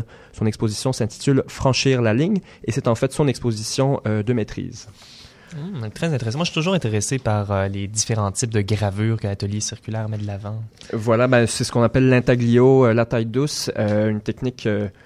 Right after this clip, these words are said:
Speaker 1: primitive, mais encore, euh, euh, très utile et, et surtout, euh, qui offre des résultats toujours étonnants, euh, encore populaires en art contemporain. Et j'ai aperçu le travail de Philippe Mingui, c'est superbe.
Speaker 2: Mhm. Est-ce qu'il y a quelque chose à Occurrence ?
Speaker 1: Absolument. Donc, à Occurrence,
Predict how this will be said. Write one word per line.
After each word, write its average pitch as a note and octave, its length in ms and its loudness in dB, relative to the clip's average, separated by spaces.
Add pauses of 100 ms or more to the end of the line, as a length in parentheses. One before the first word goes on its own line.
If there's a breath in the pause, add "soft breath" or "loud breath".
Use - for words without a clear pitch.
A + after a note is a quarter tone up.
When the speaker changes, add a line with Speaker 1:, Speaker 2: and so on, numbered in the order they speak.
(140 soft breath)
Speaker 1:
primitive, C3+ 580 0
mais A#2 80 2
encore, A2+ 460 0
euh, G2+ 340 -2 (460 soft breath)
euh, G2+ 160 -6 (180)
très A2+ 220 0
utile C3 380 2
et, G#2 420 2
et - 20 -2
surtout, - 460 -4
euh, A2+ 80 2
qui A2+ 240 -6
offre G#2+ 320 -4
des G2 160 -4
résultats G#2 400 -4
toujours A#2 320 -6
étonnants, A2+ 460 -2 (180)
euh, F#2+ 260 -4 (340 loud breath)
encore - 200 -2
populaires A2+ 400 4
en G2 80 0
art G2 140 -2
contemporain. G2+ 560 0
Et A2 180 2
j'ai A2 180 0 (200)
aperçu C3 360 2
le D3 60 -2
travail B2 240 0
de A2+ 100 0
Philippe A2+ 300 -6
Mingui, A#2 340 -6
c'est - 280 -2
superbe. E2+ 440 -8
Speaker 2:
Mhm. B2+ 220 2
Est-ce C#3 140 0
qu'il B2+ 80 2
y - 20 -6
a - 20 -2
quelque E3+ 160 0
chose D3 200 2
à B2+ 40 6
Occurrence ? C3 540 0 (420 loud breath)
Speaker 1:
Absolument. B2 520 4
Donc, A2 280 2
à D3+ 120 10
Occurrence, D3+ 580 4